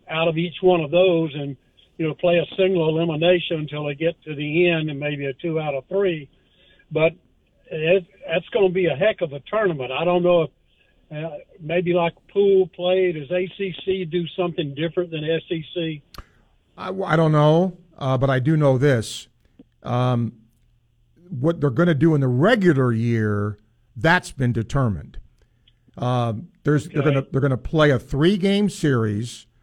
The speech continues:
Speaker 2: against two permanent opponents and eight rotators. So they'll still have the thirty
Speaker 1: Okay.
Speaker 2: conference games. Just like in football,
Speaker 1: Okay.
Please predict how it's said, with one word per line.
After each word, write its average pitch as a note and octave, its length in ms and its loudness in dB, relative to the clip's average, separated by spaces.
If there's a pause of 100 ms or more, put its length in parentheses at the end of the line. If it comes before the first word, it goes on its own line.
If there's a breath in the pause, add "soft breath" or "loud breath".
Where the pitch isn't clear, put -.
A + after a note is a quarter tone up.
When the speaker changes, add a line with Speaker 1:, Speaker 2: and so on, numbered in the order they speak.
(120)
Speaker 2:
against C3 580 -4
two G3+ 580 0 (200)
permanent G3+ 640 0
opponents C#3+ 800 -2 (640)
and C#3+ 240 -2
eight E3 320 -4
rotators. C3 800 -2 (1200)
So C#3 240 0
they'll C3 100 2
still D#3+ 220 0
have C#3+ 140 0
the C3 100 -2
thirty C#3 280 0
Speaker 1:
Okay. B2+ 80 -4
Speaker 2:
conference C3 420 -2
games. E2+ 420 -12 (880)
Just E3+ 240 0
like F3 160 4
in D3+ 120 2
football, F3+ 680 2
Speaker 1:
Okay. E3+ 120 -8